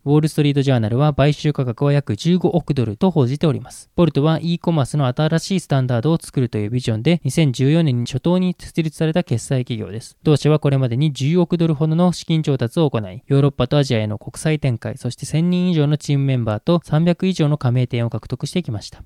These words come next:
ちなみにボルトの創業者のライアン・ブレスロー氏は創業前の二千十二年、スタンフォード大学在学時にスタンフォードビットコイングループという研究組織を立ち上げております。ワイヤーは二千十三年に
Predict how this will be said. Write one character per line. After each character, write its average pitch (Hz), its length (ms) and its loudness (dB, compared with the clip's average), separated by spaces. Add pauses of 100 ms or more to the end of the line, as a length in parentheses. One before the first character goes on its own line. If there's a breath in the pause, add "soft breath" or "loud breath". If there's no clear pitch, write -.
(100)
ち 170 100 -4
な 165 80 4
み 160 100 2
に 156 80 2
ボ 180 140 2
ル 165 40 -2
ト 160 100 -2
の 160 80 0
創 143 200 2
業 135 140 0
者 117 100 -4
の 107 100 -4
ラ 120 140 0
イ 156 140 0
ア 147 40 0
ン・ 135 80 0
ブ 123 80 -4
レ 151 80 4
ス 160 140 -2
ロ 123 100 0
ー 107 60 -2
氏 - 140 -6
は 175 160 2
創 156 200 0
業 147 160 0
前 160 200 2
の 131 80 2
二 117 80 0
千 139 220 0
十 123 180 0
二 160 100 4
年、 104 220 0
ス - 80 -20
タ 147 120 2
ン 143 80 2
フ 143 60 -2
ォ 147 60 2
ー - 20 2
ド 135 60 2
大 135 160 2
学 110 180 -4
在 135 220 0
学 151 180 -2
時 131 140 -4
に 151 180 2
ス - 100 -20
タ 151 120 2
ン 139 80 0
フ 139 80 -2
ォ - 20 2
ー 117 40 2
ド 110 80 0
ビ 117 100 -4
ッ - 40 -20
ト 170 120 -4
コ 180 120 0
イ 175 40 0
ン 175 60 -2
グ 175 80 0
ル 165 100 0
ー - 20 -6
プ - 100 -12
と 120 80 -4
い 117 60 -2
う 113 100 -4
研 180 200 -2
究 185 140 0
組 175 120 0
織 - 140 -4
を 190 40 2
立 147 120 -4
ち - 80 -6
上 135 80 -2
げ 139 80 -2
て 190 100 -2
お 175 60 2
り 123 80 -2
ま - 80 -14
す。 - 200 -20
ワ 170 120 0
イ 147 60 0
ヤ 120 100 0
ー - 20 -2
は 139 100 -2
二 139 120 0
千 135 180 -2
十 147 160 -2
三 160 220 0
年 104 160 -4
に 110 100 -12